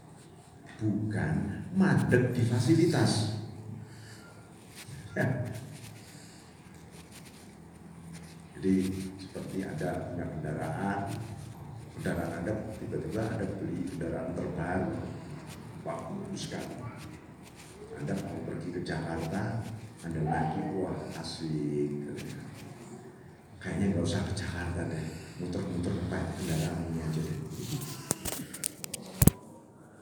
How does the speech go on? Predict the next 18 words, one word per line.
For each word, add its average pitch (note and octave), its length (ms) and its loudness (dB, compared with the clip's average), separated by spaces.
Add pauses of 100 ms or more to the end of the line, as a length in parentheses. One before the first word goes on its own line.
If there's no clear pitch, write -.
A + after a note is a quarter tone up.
(180)
Padahal A#2 400 2 (560)
kita A2 160 4
itu F2+ 200 8 (120)
diberi F#2 240 4
kendaraan - 400 6
bagus - 560 2
dari, F#2+ 240 4 (240)
supaya C3 320 4
mudah C3+ 480 8
dan G#2+ 400 6 (400)
enak - 560 4
nyampe C#3 320 4
Jakarta. - 560 0 (1700)
Manusia - 800 10
juga - 240 6
kayak - 320 8
begitu D#3 400 6
sukanya. - 480 6